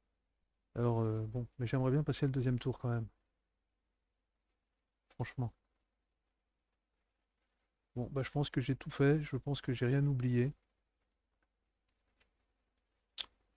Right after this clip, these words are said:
Alors, je vais envoyer comme ça. Ouais, je sais, je prends du temps, hein, mais bon, les gars, il, il y a une pression pas possible. Quand tu fais des tournois comme ça, il y a une pression, mais pas possible, quoi. Pas possible.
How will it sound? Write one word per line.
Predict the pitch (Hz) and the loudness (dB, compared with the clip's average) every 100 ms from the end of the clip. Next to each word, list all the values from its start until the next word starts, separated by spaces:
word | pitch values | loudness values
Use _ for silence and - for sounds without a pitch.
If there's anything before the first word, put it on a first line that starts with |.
| _ - | _ -2
Alors, | 131 123 | 2 2
je | 113 | 0
vais | 135 | 0
envoyer | 131 131 127 | 4 4 4
comme | 127 | 0
ça. | - 123 117 - | -2 -2 -4 -4
Ouais, | 135 135 | 0 0
je | 127 | 0
sais, | - 143 | 0 -2
je | |
prends | - 123 | -2 -2
du | 123 | -2
temps, | - 127 | -2 -2
hein, | 120 | -2
mais | 113 113 | -4 -6
bon, | 117 117 - | -10 -10 -12
les | 117 | -8
gars, | 156 147 | -4 -2
il, | 123 | -2
il | 117 - - _ _ - | -4 -8 -20 _ _ -2
y | |
a | 127 | 0
une | 127 | 0
pression | - 127 147 | -2 -2 -2
pas | 131 120 | -2 0
possible. | 135 - 143 117 107 - _ - | -2 -2 -2 -2 -6 -12 _ -8
Quand | 120 | -4
tu | 139 | -2
fais | 135 | 0
des | 127 123 | -2 -4
tournois | 127 131 151 | -2 0 2
comme | 143 120 | 0 -2
ça, | 156 151 | 0 0
il | |
y | |
a | 127 | 2
une | 123 | 0
pression, | - 120 170 | -2 -4 -2
mais | 135 | -2
pas | 110 120 | -4 -8
possible, | - - 127 - | -8 -10 -10 -16
quoi. | - _ _ _ _ _ _ | -18 _ _ _ _ _ _
Pas | 135 | -6
possible. | - 131 - - | -4 -8 -8 -14